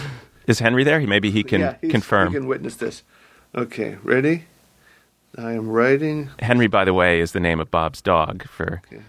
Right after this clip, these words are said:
Speaker 1: those of you who are wondering <laughs> who Henry is.
Speaker 2: Henry, I want you to l-, take this, fold it,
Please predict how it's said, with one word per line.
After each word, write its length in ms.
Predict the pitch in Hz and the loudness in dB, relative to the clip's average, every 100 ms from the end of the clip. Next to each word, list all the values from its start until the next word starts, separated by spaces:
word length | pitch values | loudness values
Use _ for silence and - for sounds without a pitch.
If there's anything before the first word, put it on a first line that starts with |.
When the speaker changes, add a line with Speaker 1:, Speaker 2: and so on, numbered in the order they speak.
| _ _ _ | _ _ _
Speaker 1:
those 160 | 82 80 | -6 -4
of 60 | |
you 80 | - | -4
who 80 | 82 | -4
are 60 | |
wondering 360 | 104 87 - 98 | -2 0 0 0
<laughs> 120 | - | 0
who 120 | 139 | 0
Henry 360 | 107 107 98 90 | 4 4 4 2
is. 240 | 87 101 - _ | 0 -4 -8 _
Speaker 2:
Henry, 420 | 131 156 160 165 - | -8 -4 -2 -4 -4
I 80 | |
want 260 | 131 143 147 | -4 -2 -2
you 140 | 139 | -4
to 200 | 139 143 | -4 -4
l-, 380 | 131 135 - - _ - | -4 -6 -8 -20 _ -20
take 300 | - 165 180 | -2 -2 0
this, 420 | 208 202 - - _ | 0 0 -2 -20 _
fold 500 | _ - - 185 185 | _ -20 0 4 6
it, 220 | 190 190 | 4 0